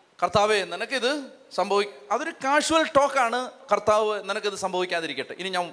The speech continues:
വലിയ മർമ്മപ്രധാനമായൊരു കാര്യം നിങ്ങളെ പഠിപ്പിച്ചു തരാം. വളരെ ശ്രദ്ധിച്ചിരുന്ന, ശ്രദ്ധിച്ചിരിക്കുക. അതായത് ചരിത്രത്തിൽ നിന്ന് ഞാൻ ചില ഉദാഹരണങ്ങൾ പറയാം. നിങ്ങൾ കസേരയിലേക്ക് ഒന്ന് പിടിച്ചിരുന്നോണം.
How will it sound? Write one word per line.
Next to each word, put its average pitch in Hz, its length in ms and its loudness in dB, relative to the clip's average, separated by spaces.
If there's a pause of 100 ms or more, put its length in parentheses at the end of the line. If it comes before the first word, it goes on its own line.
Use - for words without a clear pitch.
വലിയ 190 280 0
മർമ്മപ്രധാനമായൊരു 185 1120 2
കാര്യം 147 300 0 (380)
നിങ്ങളെ 143 220 2
പഠിപ്പിച്ചു 147 380 0
തരാം. 139 160 0
വളരെ 156 200 2
ശ്രദ്ധിച്ചിരുന്ന, 131 560 -2
ശ്രദ്ധിച്ചിരിക്കുക. 135 760 0 (280)
അതായത് 160 680 0 (800)
ചരിത്രത്തിൽ 202 680 2
നിന്ന് 151 180 -8
ഞാൻ 147 200 -4
ചില 147 140 -4
ഉദാഹരണങ്ങൾ 147 500 -2
പറയാം. 107 240 -2
നിങ്ങൾ 185 240 -2
കസേരയിലേക്ക് 185 520 0
ഒന്ന് 180 120 -4
പിടിച്ചിരുന്നോണം. 170 600 0